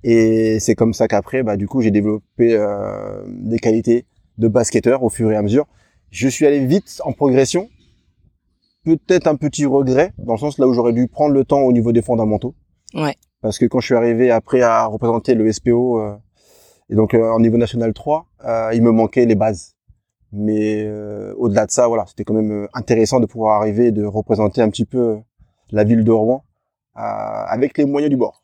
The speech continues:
Speaker 2: National trois, c'est un très bon niveau, hein. Donc,
Speaker 1: Ouais.
Speaker 2: euh, c'est, c'est super, même si tu t'estimes que t'avais pas, euh, les fondamentaux nécessaires, c'est un, c'est un très bon niveau.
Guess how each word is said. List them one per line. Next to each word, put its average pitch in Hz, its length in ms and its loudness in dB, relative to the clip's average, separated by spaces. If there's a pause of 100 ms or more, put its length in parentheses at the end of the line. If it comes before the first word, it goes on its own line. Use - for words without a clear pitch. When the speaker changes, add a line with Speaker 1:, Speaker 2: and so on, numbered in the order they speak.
(220)
Speaker 2:
National 180 520 2
trois, 277 220 0
c'est - 180 -2
un 139 560 -4
très 208 160 0
bon 180 160 -2
niveau, 247 320 -2
hein. 196 100 -2 (140)
Donc, 160 280 -4
Speaker 1:
Ouais. - 60 0
Speaker 2:
euh, 143 760 0
c'est, 143 600 -2
c'est 156 160 -6
super, - 400 -2
même 165 180 0
si 165 200 -4
tu 165 260 -8
t'estimes 185 360 -8
que 175 100 -4
t'avais 151 260 -2
pas, 156 300 0
euh, 135 280 -4 (260)
les 160 100 -4
fondamentaux 170 720 -2
nécessaires, 170 680 2
c'est - 140 0
un, 143 180 0
c'est - 140 0
un 139 80 0
très - 240 0
bon 151 160 -4
niveau. 214 300 0